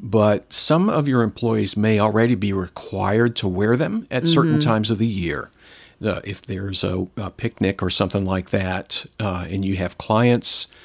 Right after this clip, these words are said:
Speaker 1: that are gonna be participating in that, then, yeah,
Speaker 2: Well
Speaker 1: people are expected to logo up. Your employees most times will not view this as a very good gift.
Speaker 2: Not always, but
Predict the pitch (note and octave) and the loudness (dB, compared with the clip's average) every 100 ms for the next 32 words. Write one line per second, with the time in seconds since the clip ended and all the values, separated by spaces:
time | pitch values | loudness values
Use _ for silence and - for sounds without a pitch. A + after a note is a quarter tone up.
0 | - - A2 A2+ A2+ G2+ G#2+ G#2 G#2 G2 | -8 -2 0 2 2 2 2 2 2 0
1 | G2+ - - G2+ A#2+ - A2 A2+ G#2+ A2 | -4 -6 -2 0 2 2 2 0 2 2
2 | G2+ G2 G2 - A2 G2+ - A2+ G#2 - | 2 0 -2 0 0 0 -2 -2 -2 -4
3 | - - - F#3+ G3+ B2 A#2 - A#2 A2 | -12 -6 4 6 6 4 4 2 0 2
4 | G#2+ G#2+ G2 G2 G2 B2 E3 - - - | 2 4 4 4 4 4 4 0 -14 -20
5 | - - C3+ C3 A#2+ - D#3+ E3+ D3 A2 | -12 4 6 8 6 2 2 6 6 6
6 | G2+ G#2+ A2 A2 G#2+ - G2+ F2 D#2+ - | 4 4 4 4 4 0 0 0 -2 -4
7 | G#2 G2 G2 G2+ G#2 - G#2 G#2+ F#2 F2+ | -2 -2 0 2 2 0 0 0 0 0
8 | - E2+ E2+ F2 E2+ D#2+ F2+ - - - | -2 -4 -4 -4 -6 -8 -12 -14 -14 -14
9 | - - - - D#3+ D#3+ F3+ A#3+ - B3 | -16 -18 -20 -10 0 4 4 2 0 -2
10 | A#3 D#3+ G#1+ A#1 - _ G3+ A#3 - _ | -2 -4 -6 -8 -10 _ -2 -2 -6 _
11 | - - | -4 -4